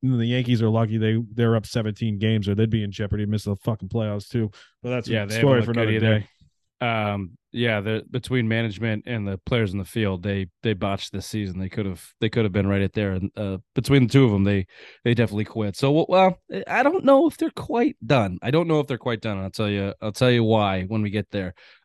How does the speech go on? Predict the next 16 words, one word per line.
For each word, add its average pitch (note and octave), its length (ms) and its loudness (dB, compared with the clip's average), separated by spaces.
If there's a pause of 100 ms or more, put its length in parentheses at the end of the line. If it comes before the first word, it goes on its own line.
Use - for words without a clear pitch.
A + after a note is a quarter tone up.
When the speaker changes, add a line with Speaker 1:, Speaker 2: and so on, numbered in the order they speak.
Speaker 2:
Um, A#2+ 580 0 (240)
Ray, G#3 320 2 (920)
do B2 80 -2
you B2+ 60 4
have B2 100 2
anything A#2 680 -2
nice A#2+ 560 -4
that A#2+ 100 -2
you'd A#2 200 -2
like A2+ 200 -2
to G#2+ 80 -10
share A#2 300 -2
before A2 300 -6
your A2+ 140 -2
opening G#2+ 260 -4
take? F2+ 260 -10